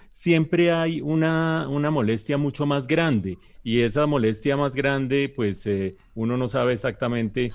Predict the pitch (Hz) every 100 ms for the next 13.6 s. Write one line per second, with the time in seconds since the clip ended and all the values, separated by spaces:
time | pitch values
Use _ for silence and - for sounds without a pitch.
0 | - - 110 110 101 113 104 135 - 92
1 | - - - 107 113 123 135 110 98 107
2 | 127 139 151 151 147 147 143 107 101 104
3 | 113 143 147 143 110 120 127 117 135 135
4 | 127 135 131 135 120 113 107 135 - -
5 | - - 120 127 - 113 107 98 98 -
6 | 107 113 117 120 123 123 117 - - -
7 | - 139 131 127 143 135 185 208 190 170
8 | 190 156 113 104 113 95 92 - - -
9 | 180 196 180 185 185 180 - 175 - 117
10 | 208 214 202 190 120 117 113 135 139 127
11 | 117 - 104 101 - 101 95 - - -
12 | - - - 117 135 147 131 104 - -
13 | - - 117 131 127 -